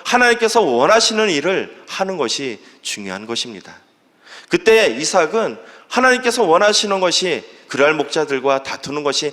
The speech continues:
아니다라는 것을 생각하게 되었습니다. 그래서 그 말씀에 순종하며 나아갔을 때 삶 가운데 큰 기적을 베-,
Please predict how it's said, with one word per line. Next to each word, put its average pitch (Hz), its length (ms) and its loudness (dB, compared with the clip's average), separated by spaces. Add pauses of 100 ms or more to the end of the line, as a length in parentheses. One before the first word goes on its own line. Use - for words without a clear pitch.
(300)
아니다라는 135 720 -4
것을 98 380 -8
생각하게 113 500 -12
되었습니다. 98 600 -10 (460)
그래서 156 320 0
그 160 120 -4
말씀에 156 480 0
순종하며 151 540 -2
나아갔을 143 480 -2
때 170 360 -2 (280)
삶 226 240 0
가운데 196 360 4
큰 240 300 -6
기적을 208 420 0
베-, 175 140 -2